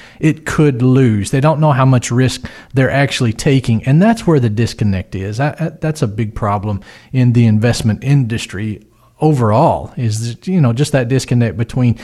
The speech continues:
how much risk you're willing to take and how much you actually have in the portfolio.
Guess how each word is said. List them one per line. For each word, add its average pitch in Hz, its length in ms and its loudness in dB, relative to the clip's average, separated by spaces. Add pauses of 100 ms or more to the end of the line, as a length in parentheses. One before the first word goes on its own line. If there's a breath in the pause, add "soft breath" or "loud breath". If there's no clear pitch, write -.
(180 loud breath)
how 131 120 0
much 147 240 2
risk 151 300 2
you're 131 100 2
willing 190 300 4
to 185 80 4
take 175 400 -2 (180 loud breath)
and 135 100 0
how 135 120 2
much 139 200 0
you 123 100 -2
actually 123 520 -2
have 87 600 -10
in 117 360 0
the 113 100 -4
portfolio. 92 760 -8